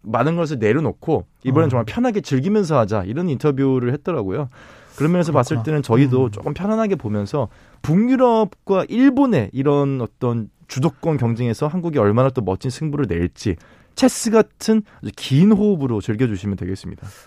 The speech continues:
Speaker 2: 그리고 시청자 여러분이 관심이 있는 게 피겨 스케이팅이란 말이죠.
Speaker 1: 네네.
Speaker 2: 예, 차준환 있고 유영 선수 있고.
Speaker 1: 네, 또
Speaker 2: 예.
Speaker 1: 김예림 선수 있고요.
Speaker 2: 예.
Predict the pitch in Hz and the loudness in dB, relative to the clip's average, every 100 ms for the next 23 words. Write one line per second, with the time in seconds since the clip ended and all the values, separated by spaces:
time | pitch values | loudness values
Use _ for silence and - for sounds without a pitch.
0 | _ - 226 233 214 - 262 226 220 202 | _ -6 -2 0 -2 -2 0 4 6 4
1 | 196 196 151 147 208 208 175 170 - - | 4 2 0 -2 0 0 0 -2 -6 -2
2 | 262 - - 180 - 156 117 101 107 127 | 0 0 2 0 0 -2 -2 -4 -8 -10
3 | 226 92 85 71 71 147 131 117 120 - | -6 -2 -2 -4 -2 2 2 0 -4 -2
4 | 202 233 208 165 135 113 135 127 - 123 | -2 0 2 2 2 -2 -8 -10 -6 -2
5 | 139 170 160 139 127 127 139 120 113 90 | 2 4 2 2 -4 -4 -6 -6 -8 -6
6 | 85 80 80 92 135 127 131 135 123 104 | -4 -2 -4 -2 2 4 4 4 2 0
7 | 101 92 95 73 - 165 151 120 110 | -2 -4 -8 -8 -6 0 2 2 0